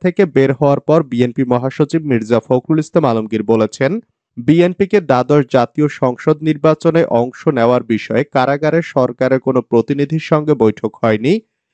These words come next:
তিনি বলেছেন, "কারাগারে আমার সঙ্গে নির্বাচন বা রাজনৈতিক ইস্যুতে কারো কোনো বৈঠক হয়নি, কেউ সাক্ষাৎও করেননি।"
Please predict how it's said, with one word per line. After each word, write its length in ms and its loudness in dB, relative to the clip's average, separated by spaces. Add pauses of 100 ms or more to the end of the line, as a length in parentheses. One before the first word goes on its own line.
(160)
তিনি 180 4
বলেছেন, 460 2
"কারাগারে 520 0
আমার 240 0
সঙ্গে 360 -4
নির্বাচন 640 0
বা 100 2
রাজনৈতিক 680 -2
ইস্যুতে 440 -2
কারো 260 0
কোনো 220 -2
বৈঠক 460 -2
হয়নি, 340 0 (300)
কেউ 140 2
সাক্ষাৎও 520 -6
করেননি।" 520 -2